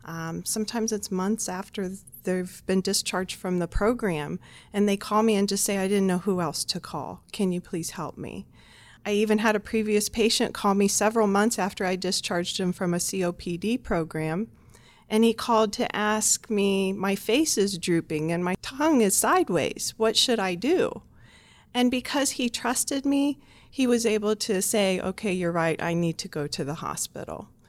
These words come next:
Whereas many times I think patients will delay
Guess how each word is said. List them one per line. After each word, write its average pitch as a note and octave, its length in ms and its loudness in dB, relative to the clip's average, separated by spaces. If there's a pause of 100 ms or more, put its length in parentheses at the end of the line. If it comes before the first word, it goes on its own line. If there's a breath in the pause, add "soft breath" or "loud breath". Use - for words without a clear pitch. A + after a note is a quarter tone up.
(200 loud breath)
Whereas A3+ 280 4
many G#3+ 240 4
times F#3 320 -4
I F#3+ 100 -2
think - 240 -6
patients E3+ 560 -4
will D#3+ 240 -2
delay E3+ 760 -2